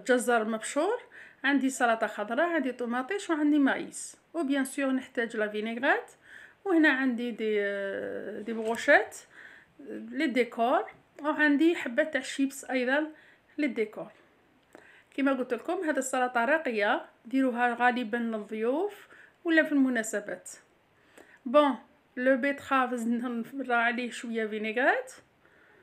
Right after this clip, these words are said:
ونزيد الزروديه ايضا، ونبقى نخلط حتى تشرب كامل لا فينيغريت تاعي. ونبدا، آه، نوجد في ال-، الكيسان ولا في الاكواب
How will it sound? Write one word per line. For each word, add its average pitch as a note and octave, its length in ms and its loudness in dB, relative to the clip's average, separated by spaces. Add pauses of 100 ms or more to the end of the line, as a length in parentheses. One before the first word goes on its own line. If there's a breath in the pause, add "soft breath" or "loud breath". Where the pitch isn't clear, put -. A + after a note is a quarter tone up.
(800 soft breath)
ونزيد B3+ 520 0 (640)
الزروديه B3 580 -2
ايضا، A3 220 0
ونبقى E4 380 4
نخلط C#4 380 0
حتى E4+ 360 2
تشرب C#4 340 -4
كامل D#4 500 2 (120)
لا C4 180 -2
فينيغريت A3 480 -2
تاعي. C4 400 0 (640 loud breath)
ونبدا، C#4+ 640 4 (140)
آه، A3 600 0
نوجد B3+ 460 -2
في D4+ 460 -4
ال-، B3+ 440 -2
الكيسان A3+ 800 -4
ولا B3 300 -2
في A#3+ 180 -10
الاكواب A3+ 560 -2